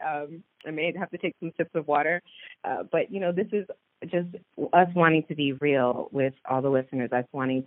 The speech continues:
to have a heart that is a heart of encouragement. And so you all have come to a safe place. You tuned in at the right time. The new series. So I'm gonna talk a little bit about that, and then I'm gonna toss the ball to you, Karen. We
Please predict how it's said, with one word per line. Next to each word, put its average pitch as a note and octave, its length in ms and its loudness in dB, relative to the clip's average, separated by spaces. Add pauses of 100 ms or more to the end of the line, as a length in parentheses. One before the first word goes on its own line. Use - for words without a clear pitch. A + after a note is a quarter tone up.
to B2 320 0 (260)
have C#3+ 160 -2
a C#3 60 2
heart C3 440 2
that B2+ 160 0
is B2 180 0 (500)
a C3+ 60 -4
heart C#3+ 180 4
of C#3+ 100 0
encouragement. C3+ 720 4 (440)
And C#3 260 4
so C3 360 4
you - 220 -4
all F3 180 6
have - 180 -4
come C#3 280 2 (160)
to C3 80 -2
a B2 60 -4 (120)
safe C#3 260 2
place. B2 280 2 (180)
You B2 220 -4
tuned D3 180 2
in C3 100 0
at A#2 120 0
the A#2+ 80 0
right B2 280 4
time. A#2 400 -6 (300)
The F3 120 8
new A3+ 180 8 (100)
series. B2 400 -2 (320)
So D#3 60 4
I'm D3 80 2
gonna D#3 100 -2
talk G3 200 0
a G#3+ 40 0
little F3+ 160 -2
bit E3 80 2
about D#3 280 2
that, D#3 180 4
and C#3+ 100 -6
then C3 80 -6
I'm C3 60 -8
gonna C3+ 160 -12
toss D3 220 -4
the E3 60 -12
ball C#3+ 220 -2
to D3+ 160 -14
you, C#3+ 160 -8
Karen. C3 340 -6 (460)
We G3+ 340 -2